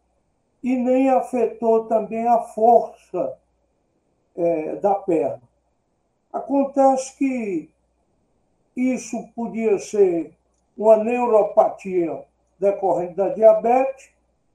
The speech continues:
ou uma sequela da covid, porque há, há alguns sinais aí depois apareceram de comprometimento, é, neurológico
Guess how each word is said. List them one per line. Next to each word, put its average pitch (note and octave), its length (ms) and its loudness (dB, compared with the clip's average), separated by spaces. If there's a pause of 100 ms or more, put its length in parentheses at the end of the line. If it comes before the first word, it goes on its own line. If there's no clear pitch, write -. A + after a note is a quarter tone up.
(340)
ou D#4+ 440 8
uma D4+ 160 -2
sequela C4 1040 -2 (1000)
da A#3 640 4
covid, F3+ 520 -2 (640)
porque G3 280 -10 (200)
há, A#3+ 60 6
há A3+ 300 4
alguns A3+ 680 2
sinais G#3 760 0
aí F3+ 300 -10
depois F#3 400 -6
apareceram F#3 1040 -4 (840)
de F#3+ 260 -14
comprometimento, F#3+ 1600 -6 (520)
é, F3 240 0
neurológico F#3+ 1160 2